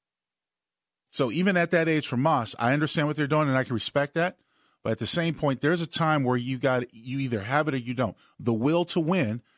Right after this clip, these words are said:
has gotta be present in that person in order to help excel the team, to help push the team. Because now all of a sudden, if they see Moss trying to get a steal or trying to make a basket,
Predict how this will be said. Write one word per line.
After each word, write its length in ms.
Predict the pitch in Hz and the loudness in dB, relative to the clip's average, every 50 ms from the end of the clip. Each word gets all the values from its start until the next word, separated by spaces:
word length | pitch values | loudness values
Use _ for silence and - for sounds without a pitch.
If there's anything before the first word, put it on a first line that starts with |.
| _ _ _ | _ _ _
has 180 | - 117 107 | -4 -2 0
gotta 220 | 107 139 131 135 131 | 2 2 2 2 2
be 120 | 131 127 | 0 -4
present 520 | - - - 170 165 165 123 117 98 - _ _ _ _ _ _ _ _ _ | -4 -2 0 0 0 2 0 -2 -4 -6 _ _ _ _ _ _ _ _ _
in 140 | - 117 123 | -2 0 0
that 220 | 139 135 135 - | 2 0 0 -4
person 440 | - - - 175 175 - - 131 113 | -4 -2 0 0 2 2 0 0 -2
in 100 | 113 - - | -4 -2 0
order 240 | 139 147 147 139 135 | 0 0 2 2 0
to 280 | - - 135 123 117 - _ _ _ _ _ | 0 0 -2 -2 -4 -6 _ _ _ _ _
help 320 | - - 147 156 135 - _ _ _ _ _ _ _ _ _ _ _ - | -6 -2 -2 -2 -2 -4 _ _ _ _ _ _ _ _ _ _ _ -4
excel 380 | 123 - - - 175 165 156 | 0 0 2 4 4 2 2
the 80 | 147 - | 2 0
team, 400 | - - - 175 143 101 87 - - _ _ _ _ _ _ _ _ _ _ _ _ _ _ _ _ _ _ _ _ _ _ _ _ - | -2 0 0 0 0 -2 -4 -6 -12 _ _ _ _ _ _ _ _ _ _ _ _ _ _ _ _ _ _ _ _ _ _ _ _ -2
to 80 | - | 0
help 260 | 127 123 165 160 - | 2 2 2 2 0
push 240 | - 165 170 156 - | 0 0 0 0 0
the 120 | - - 127 | -2 -4 -2
team. 280 | - - 175 156 120 | 0 0 0 0 0
Because 400 | 107 107 - - 127 120 117 - - - - - _ - | -2 -2 0 0 0 0 0 -4 -8 -14 -20 -20 _ -2
now 160 | 104 127 156 | 0 2 2
all 80 | 175 180 | 4 2
of 60 | 165 | 2
a 40 | 147 | 2
sudden, 400 | - - 170 156 151 147 143 139 | 2 2 2 2 2 2 0 -2
if 140 | - 123 - | -2 -4 -2
they 140 | - 147 143 | -2 0 0
see 240 | - - - 160 135 | 2 2 2 2 2
Moss 480 | 120 147 160 135 151 139 - - - - _ _ _ _ _ _ _ _ _ _ _ _ | 2 2 2 2 2 2 0 -2 -4 -6 _ _ _ _ _ _ _ _ _ _ _ _
trying 220 | - - 151 147 143 | -2 0 2 2 2
to 60 | 135 | 2
get 120 | 131 135 | 0 0
a 40 | 117 | 2
steal 280 | - - - 147 139 127 | 2 0 2 2 2 2
or 100 | 117 110 | 2 2
trying 200 | - 151 147 135 | 2 2 2 2
to 60 | 131 | 2
make 180 | 131 127 - | 0 0 0
a 40 | 127 | -2
basket, 480 | 110 127 127 123 117 - - 107 101 | 0 0 0 2 0 -2 -2 -4 -6